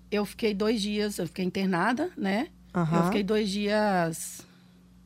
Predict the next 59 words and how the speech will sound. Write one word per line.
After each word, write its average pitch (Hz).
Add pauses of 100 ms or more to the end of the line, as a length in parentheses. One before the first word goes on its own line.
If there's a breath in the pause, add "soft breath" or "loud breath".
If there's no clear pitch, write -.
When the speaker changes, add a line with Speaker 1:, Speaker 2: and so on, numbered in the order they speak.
(680)
Speaker 1:
Ai, 202
como 208
que 208
chama? 180
Que -
fica 220
de 208
barriga 202
pra 202
baixo. 175
Speaker 2:
Ah, 220
eu 226
não 240
sei 233
o 220
nome, 220
não. 180
Speaker 1:
É, 170
é 170
um 302
termo 247
Speaker 2:
Mas, 214
Speaker 1:
científico 220
Speaker 2:
sim, 233
Speaker 1:
que 208
eles 190
usam. 226
Speaker 2:
sim. 185
Speaker 1:
Você 165
fica 208
dois 214
dias 208
ali 208 (600 soft breath)
de 196
barriga 202
pra 214
baixo, 190
quietinha 220
pro -
seu 220
pulmão, 254
né? 220
Porque 214
eu 202
tive 185
derrame 190
pleural 208
Speaker 2:
Ah, 269
Speaker 1:
e 226
Speaker 2:
então 220
Speaker 1:
tal. 311
Speaker 2:
você 403
ficou 427 (140)
Speaker 1:
Eu 214
Speaker 2:
ruim 415
de 254
Speaker 1:
fiquei 247
Speaker 2:
covid 254
Speaker 1:
ruim -